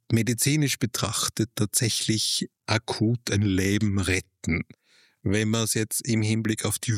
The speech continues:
Würde der Menschen, die dadurch gewährleistet ist, dass man ihnen sowas wie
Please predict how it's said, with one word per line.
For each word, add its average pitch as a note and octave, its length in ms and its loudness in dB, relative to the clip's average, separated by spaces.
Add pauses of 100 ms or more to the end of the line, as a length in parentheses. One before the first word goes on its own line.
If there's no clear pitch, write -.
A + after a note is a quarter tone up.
(200)
Würde G#2 480 0
der F2+ 160 -2
Menschen, - 840 -4 (240)
die G2 320 0 (2750)
dadurch B2 440 2
gewährleistet G2+ 800 2
ist, F#2+ 280 -2
dass - 180 -2
man - 100 2
ihnen G2 260 2
sowas - 420 -2
wie - 240 0